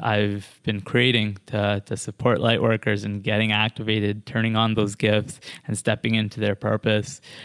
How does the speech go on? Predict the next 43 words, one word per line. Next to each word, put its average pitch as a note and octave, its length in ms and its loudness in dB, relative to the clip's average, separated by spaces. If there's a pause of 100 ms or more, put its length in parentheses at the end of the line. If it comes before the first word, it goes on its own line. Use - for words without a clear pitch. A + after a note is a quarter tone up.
(180)
Um, G#2 560 -4 (200)
it A2+ 120 -4
begins A2 340 0
with A2 140 -10
the A#2 40 0
mind. A2 400 2
It G#2 60 0
begins A2 480 0
with A2 380 2
our G#2+ 160 0
internal A2 380 2
state. A2 360 0
And G2+ 140 -2
so G#2+ 260 2 (340)
reprogramming A2 840 4
is G2+ 120 0
a G#2+ 200 4
nice G#2 320 0 (180)
big A2 380 2
chapter G#2+ 440 2
there G#2+ 220 4
in G#2 100 2
the G#2 60 2
middle, G#2 420 2 (520)
um, G2+ 580 0
that G2+ 240 -2
gets G#2 240 0
into G#2+ 400 2
a - 0 -
lot G#2 300 2
of G#2 80 -2
this G#2+ 180 2
stuff, G2+ 320 0
gets - 220 -6
a G#2+ 80 -6
lot G#2+ 240 -2
deeper A2+ 320 2
as G#2 200 2
well. G#2+ 400 2 (600)
Uh, G#2 320 -2
so G#2 240 -2
this G#2+ 240 -8
does G#2+ 460 2